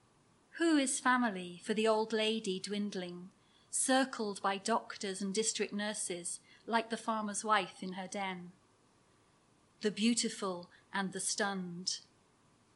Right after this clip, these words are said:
I'm suddenly dumped into a whole year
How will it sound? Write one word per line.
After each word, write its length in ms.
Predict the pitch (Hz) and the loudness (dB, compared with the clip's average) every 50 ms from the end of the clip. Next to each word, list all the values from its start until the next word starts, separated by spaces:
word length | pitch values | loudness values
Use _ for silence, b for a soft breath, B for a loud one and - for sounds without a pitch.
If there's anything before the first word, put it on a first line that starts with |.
| _ _ _ _ _ _ _ _ _ _ - | _ _ _ _ _ _ _ _ _ _ 0
I'm 160 | 208 214 208 | 2 2 4
suddenly 500 | - - 262 247 240 240 233 233 240 233 | 4 6 6 8 8 8 8 8 6 4
dumped 580 | 226 - 240 220 196 190 - - - - - - - | 4 4 4 4 4 2 -2 -4 -6 -6 -6 -4 -2
into 300 | 220 208 196 - 208 202 | -2 0 0 0 2 2
a 60 | 208 | 2
whole 340 | - - 226 226 226 226 226 | 2 2 2 4 4 4 2
year 540 | 220 208 233 247 233 208 180 170 170 185 | 2 2 2 4 4 4 2 0 -4 -6